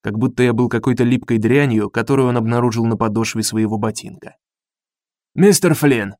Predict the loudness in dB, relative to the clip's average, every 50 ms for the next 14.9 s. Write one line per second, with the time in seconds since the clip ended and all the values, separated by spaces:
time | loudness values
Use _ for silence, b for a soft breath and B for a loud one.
0 | _ _ _ _ _ _ _ _ _ _ 2 4 6 6 6 6 4 4 6 6
1 | 6 6 6 6 6 6 4 4 4 4 4 4 4 4 2 0 0 2 0 0
2 | 2 2 2 4 4 4 4 4 2 2 0 0 2 2 2 2 4 4 4 4
3 | 4 4 2 2 2 2 2 2 2 0 0 0 2 2 0 0 -2 -2 0 0
4 | 0 -2 -2 -2 -4 -4 -6 -10 -14 -20 -20 _ -20 -20 _ _ _ _ _ _
5 | _ _ _ _ _ _ _ _ _ _ _ _ _ _ _ _ _ _ _ _
6 | -2 0 0 0 0 0 0 0 0 2 0 0 -2 -4 0 0 2 2 2 2
7 | 0 0 2 2 2 4 6 6 6 6 4 2 -2 -4 -4 -4 -4 -4 -6 -4
8 | -4 -2 0 0 -2 -2 -4 -8 -12 -14 -16 -18 -18 -18 _ _ _ _ _ _
9 | _ _ _ _ _ _ _ 0 2 2 2 0 -2 -2 -2 0 0 0 -2 -2
10 | -2 -4 -4 -4 -8 -12 -14 -20 _ _ _ _ _ _ _ _ _ _ _ _
11 | _ _ _ _ _ _ 2 4 4 4 4 2 0 -2 -6 -8 -10 -10 -12 -14
12 | -14 _ _ _ _ _ _ _ _ _ _ _ _ _ -4 -4 0 2 2 2
13 | 2 2 2 0 0 0 -2 -2 -2 2 2 4 6 6 4 4 2 0 -2 -2
14 | 0 0 0 -2 -2 -2 -2 -2 0 -2 -4 -6 -10 -14 -14 -14 -14